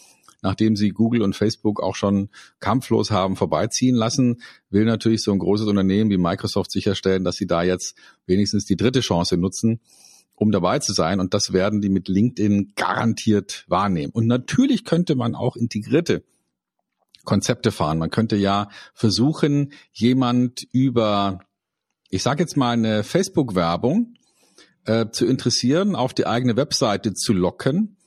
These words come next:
um dann zu sagen, so, und wer jetzt auf dieser Webseite war und eine ganz bestimmte Art von Content offenbar konsumiert hat und sich dadurch, dadurch profiliert hat, dass er für eine bestimmte Sache Interesse zeigt, dem könnte ich ja nachher auch nochmal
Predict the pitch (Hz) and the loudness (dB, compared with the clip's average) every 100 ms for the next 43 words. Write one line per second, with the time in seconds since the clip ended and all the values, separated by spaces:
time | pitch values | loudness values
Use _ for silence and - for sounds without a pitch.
0 | _ - - _ 120 120 104 160 165 143 | _ -20 -20 _ 0 2 2 0 0 0
1 | 139 143 127 113 98 101 120 135 143 - | 0 -2 0 0 0 0 0 2 0 -2
2 | 131 151 139 131 117 135 - 120 110 101 | -2 0 0 0 0 0 0 -2 0 0
3 | 131 214 - 117 113 131 - 127 - 131 | 0 0 0 0 0 -2 -2 -2 0 0
4 | 117 - 98 151 165 - - 131 127 131 | 0 -2 -2 0 -2 -6 -2 0 2 0
5 | - 151 220 160 120 - 131 - 123 113 | 0 0 0 0 0 0 -2 0 0 0
6 | 113 117 110 101 117 208 - 127 - 110 | 0 0 0 2 2 2 -2 -4 -2 -2
7 | 104 117 120 127 127 - - - - - | -2 -2 0 2 0 -4 -20 -20 -20 -20
8 | - 139 208 - 139 127 113 135 117 104 | -4 -2 0 0 0 2 2 0 0 -2
9 | 107 113 - 131 120 - 131 113 107 117 | 0 -2 0 0 0 -2 -2 -2 -2 -2
10 | - 123 110 _ _ _ _ 101 95 107 | 0 0 -2 _ _ _ _ -4 0 0
11 | - 120 - 95 95 - - 120 117 127 | 0 -2 -2 -4 -4 -12 -2 2 2 2
12 | 156 185 165 160 147 135 135 127 95 104 | 0 0 0 0 0 0 0 2 0 0
13 | 123 131 110 135 143 131 135 135 175 | -2 -2 -2 -2 -2 -2 -2 0 -2